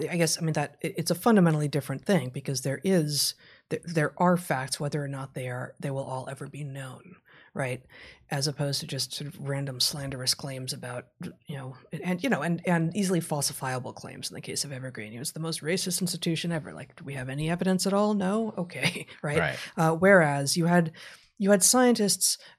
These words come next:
Speaker 1: doing the work, which is not, you know, we are scientists who came in in this sort of hybrid role of communicating between,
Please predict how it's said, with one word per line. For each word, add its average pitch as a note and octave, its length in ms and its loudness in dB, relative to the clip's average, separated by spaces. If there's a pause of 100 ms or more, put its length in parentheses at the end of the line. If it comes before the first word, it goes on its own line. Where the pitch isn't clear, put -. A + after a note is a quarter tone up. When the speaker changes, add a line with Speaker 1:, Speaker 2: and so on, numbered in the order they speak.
(380)
Speaker 1:
doing G#3 520 8
the E3 100 4
work, - 540 -2
which D#3+ 180 2
is D#3+ 160 2
not, F#3+ 260 8
you E3+ 60 4
know, D#3 80 4
we F#3+ 160 6
are E3 140 8
scientists E3+ 580 4
who D3 160 2
came D#3 400 0
in D3+ 160 2
in C3+ 100 -2
this C#3 120 -2
sort C#3+ 160 -2
of - 40 -6
hybrid D#3 520 0
role C#3 260 0
of C3 120 -8
communicating C#3+ 800 -4
between, C#3 680 -6